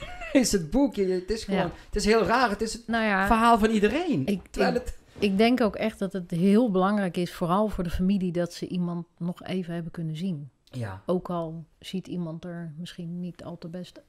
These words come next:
Speaker 2: uit. Om het zo maar even te zeggen. Maar ik denk dat dat voor hun verwerking echt wel, ehm, ja, goed is. En m-, misschien nog even hebben kunnen spreken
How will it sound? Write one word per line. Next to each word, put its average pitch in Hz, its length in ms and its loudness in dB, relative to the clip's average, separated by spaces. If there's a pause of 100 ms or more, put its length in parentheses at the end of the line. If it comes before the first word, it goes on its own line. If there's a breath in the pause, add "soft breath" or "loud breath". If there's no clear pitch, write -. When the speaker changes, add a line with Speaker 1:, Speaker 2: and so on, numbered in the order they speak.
(100)
Speaker 2:
uit. 180 360 -12 (720 loud breath)
Om 170 100 -12
het 156 100 -12
zo 175 160 -10
maar 170 140 -6
even 151 200 -10
te 170 120 -14
zeggen. 170 480 -10
Maar 175 200 -8
ik 175 120 -10 (100)
denk 196 300 -2
dat 190 140 -4
dat 190 160 -8
voor 175 180 -2
hun 202 220 2
verwerking 202 720 -2
echt - 300 -10
wel, 180 560 -4
ehm, 175 440 -8 (760)
ja, 180 380 -8 (100)
goed - 260 -6
is. 147 300 -10
En 175 260 -10 (220)
m-, - 80 -16 (180)
misschien 196 460 0
nog 190 160 -6
even 196 280 -4
hebben 185 180 -6
kunnen 175 360 -6 (120)
spreken 190 600 -4